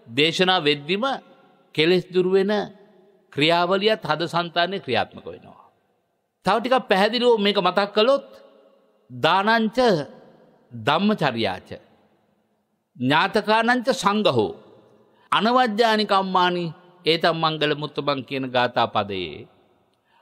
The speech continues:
පරමාර්ථ අර්ථයට බැසගත්තොත්, සම්මුති අර්ථය පින්නත් ඔබ දන්නවා. දන් දෙන එක, දහමනු හැසිරෙන එක, අ, ඥාතීන් සංග්‍රහ කරන එක,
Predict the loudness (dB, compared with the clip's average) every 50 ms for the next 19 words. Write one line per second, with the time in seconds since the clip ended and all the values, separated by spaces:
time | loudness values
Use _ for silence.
0 | _ _ _ _ _ _ 0 2 2 2 2 2 4 2 4 2 0 0 2 0
1 | 0 0 0 0 2 0 2 0 0 0 0 0 0 0 0 0 -2 -2 -6 -14
2 | -14 -14 -14 _ -20 -20 _ _ _ _ _ _ _ _ _ _ _ _ _ _
3 | _ _ _ _ _ -8 -6 -6 -4 -4 -6 -6 -2 -2 -2 -2 -2 -4 -6 -6
4 | -6 -8 -10 -10 -8 -8 -8 -8 -6 -6 -6 -6 -6 -14 -18 -20 -20 _ _ _
5 | _ _ _ _ _ _ _ _ _ _ -4 -2 0 0 0 0 -2 -2 -2 -2
6 | -4 -6 -4 -4 -6 -6 -6 -10 -20 -20 _ _ _ _ _ _ _ _ -4 -2
7 | 0 0 0 0 -2 -2 -2 -4 -4 -6 -6 -6 -6 -6 -4 -4 -4 -6 -4 -2
8 | -2 -2 -2 -2 -6 -14 -20 -20 -20 _ _ _ _ _ _ _ _ _ _ _
9 | _ _ _ -8 -6 -6 -4 -6 -8 -10 -12 -14 -16 -18 -20 -20 -20 -20 -20 _
10 | _ _ _ _ _ _ _ _ _ _ _ -4 -2 0 0 0 0 0 -2 -2
11 | -2 -6 -6 -8 -6 -6 -4 -6 -4 -2 0 -2 0 2 0 0 0